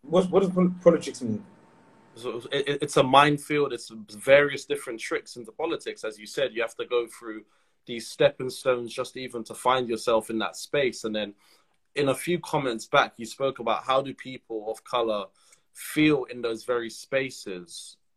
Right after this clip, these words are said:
Speaker 2: So, you know, people feel like when they take up those spaces, there's things such as imposter syndrome and so much more. And that leads me to ask you, have you ever felt like you've suffered from imposter syndrome?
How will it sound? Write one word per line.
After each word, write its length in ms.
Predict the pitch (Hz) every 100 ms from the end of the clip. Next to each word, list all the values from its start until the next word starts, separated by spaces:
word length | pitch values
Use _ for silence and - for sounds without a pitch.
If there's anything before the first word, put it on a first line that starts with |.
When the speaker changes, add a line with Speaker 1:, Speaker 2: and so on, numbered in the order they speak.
| _ _
Speaker 2:
So, 200 | - 127
you 200 | 120 120
know, 200 | 123 117
people 380 | 113 - 139 139
feel 220 | - 131
like 140 | 117 107
when 100 | 110
they 100 | 110
take 320 | - 139 139
up 140 | 113
those 160 | 110 107
spaces, 440 | - 110 107 113
there's 300 | - 101 95 - - _ _
things 320 | - 151 135 -
such 260 | - -
as 80 | 113
imposter 500 | 110 - 156 - 117
syndrome 540 | - 113 110 104 107
and 80 | 104
so 160 | - 120
much 240 | 104 -
more. 180 | 135 117
And 120 | 127
that 120 | 156
leads 300 | 139 151 151
me 120 | 135 120
to 140 | -
ask 340 | 127 135 - -
you, 160 | 95 92 _ _ _
have 260 | 131 123 123
you 320 | 156 190 185 -
ever 280 | 151 127
felt 800 | 110 - 151 127 98 - - - _ _ _ _ -
like 200 | 120 117
you've 180 | 131 135
suffered 380 | - 123 123
from 160 | 110 120
imposter 440 | 113 - 120 -
syndrome? 560 | 107 110 101 90 85 85